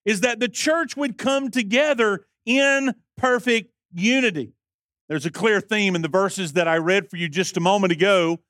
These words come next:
verses eight through twelve, of coming together, coming together in the body of Christ. Let me unpack that for just a minute, if I may. I wanna, I wanna point out, first of all, that, that if we're gonna come together,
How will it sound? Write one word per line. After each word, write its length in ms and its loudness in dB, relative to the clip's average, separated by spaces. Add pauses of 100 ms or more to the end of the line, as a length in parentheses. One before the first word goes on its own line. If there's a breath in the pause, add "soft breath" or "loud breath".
(280)
verses 320 0
eight 260 2
through 160 0
twelve, 600 2 (340)
of 200 -2
coming 520 2
together, 800 0
coming 500 0
together 800 2 (300)
in 320 2
the 100 2
body 380 2
of 120 -4
Christ. 400 -2
Let 120 -2
me 80 2
unpack 480 -2
that 240 0
for 80 -10
just 260 -6
a 20 -8
minute, 340 0 (220)
if 220 0
I 140 4
may. 340 2
I 80 0
wanna, 340 2 (200)
I 60 0
wanna 180 2
point 240 0
out, 200 0
first 320 0
of 120 2
all, 340 2 (260)
that, 300 0
that 120 4
if 120 -2
we're 120 2
gonna 160 2
come 300 2
together, 680 0